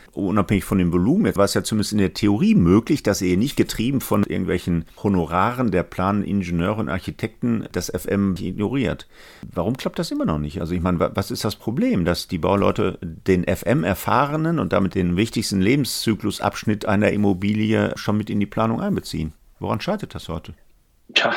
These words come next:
Speaker 2: das ist, äh, so ein Thema, man unterbricht ja den Workflow, den der Baumensch hat. Der plant nach Dawai, der geht über seine Leistungsphasen, macht die Entwurfsplanung und dann kommen wir und sagen, „Nee, das wollen wir nicht.“ Dann fangen die ja noch mal von vorne an. Jedes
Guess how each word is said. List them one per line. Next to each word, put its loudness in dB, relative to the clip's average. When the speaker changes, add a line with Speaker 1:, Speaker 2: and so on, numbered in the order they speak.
Speaker 2:
das 2
ist, 4
äh, 4
so 2
ein 6
Thema, 4
man 0
unterbricht 2
ja 8
den 6
Workflow, 8
den 2
der 2
Baumensch 0
hat. -16
Der -4
plant 0
nach -2
Dawai, 0
der -2
geht -4
über -2
seine 0
Leistungsphasen, 4
macht -2
die 2
Entwurfsplanung 6
und -2
dann -2
kommen 2
wir 4
und 6
sagen, 0
„Nee, -2
das -4
wollen 2
wir -4
nicht.“ -14
Dann -10
fangen 0
die 4
ja 2
noch 2
mal 0
von -2
vorne 6
an. -12
Jedes 8